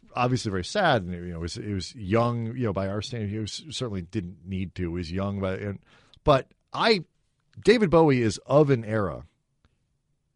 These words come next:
where, you know, his heyday was before I was born,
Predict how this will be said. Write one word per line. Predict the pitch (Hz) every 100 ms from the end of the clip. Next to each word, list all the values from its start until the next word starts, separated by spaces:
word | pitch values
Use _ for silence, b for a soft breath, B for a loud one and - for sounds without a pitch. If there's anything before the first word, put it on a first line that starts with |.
| _ _
where, | 117 110 120 113 110
you | 110
know, | 107 98 _ 107 - -
his | 117 165 143
heyday | - 190 190 127 101
was | 95
before | - 95 202 113
I |
was | 80
born, | - 67